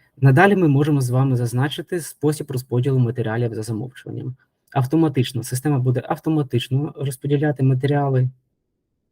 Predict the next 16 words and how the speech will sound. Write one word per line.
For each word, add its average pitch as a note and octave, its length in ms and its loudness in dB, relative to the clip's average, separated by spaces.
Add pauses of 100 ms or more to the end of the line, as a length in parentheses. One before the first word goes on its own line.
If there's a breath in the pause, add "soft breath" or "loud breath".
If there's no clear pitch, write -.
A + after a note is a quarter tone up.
(220)
е, A#2+ 400 2
на B2 500 0 (420)
наш B2+ 240 0
виріб, C3 340 0
на B2 80 0
наш B2+ 200 0
випуск. B2+ 500 -8 (640 loud breath)
Та F#3 120 0
вручну, C3+ 640 0
коли C3+ 220 2
нам C#3+ 300 0 (200)
треба C3+ 280 -2
буде B2 320 -4
з A2 100 -12
вами A#2 440 -4 (500)
вручну B2+ 720 -2